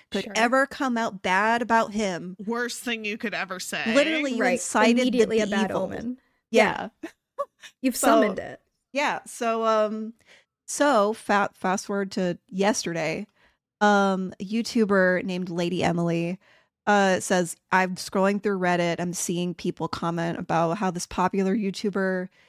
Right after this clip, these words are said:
Speaker 1: is so wholesome being, and, um, they've been sexually harassing me for several months. So, uh, I'm gonna come out with it."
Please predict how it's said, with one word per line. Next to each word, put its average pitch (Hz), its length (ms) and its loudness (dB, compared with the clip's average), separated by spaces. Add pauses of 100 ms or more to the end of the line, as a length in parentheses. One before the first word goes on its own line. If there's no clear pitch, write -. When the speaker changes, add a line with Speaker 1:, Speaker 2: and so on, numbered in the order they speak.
(220)
Speaker 1:
is 208 120 0
so 269 260 4
wholesome 262 680 0
being, 220 760 0
and, 202 560 2
um, 190 220 2
they've 214 240 2
been 240 160 0
sexually 214 480 0
harassing 190 500 -2
me 175 180 -4
for 185 160 -6
several 185 480 0
months. 185 640 -6 (520)
So, 180 680 2 (480)
uh, 175 580 2
I'm 185 160 4
gonna 196 180 2
come 208 240 0
out 190 220 4
with 175 200 -4
it." 165 320 -4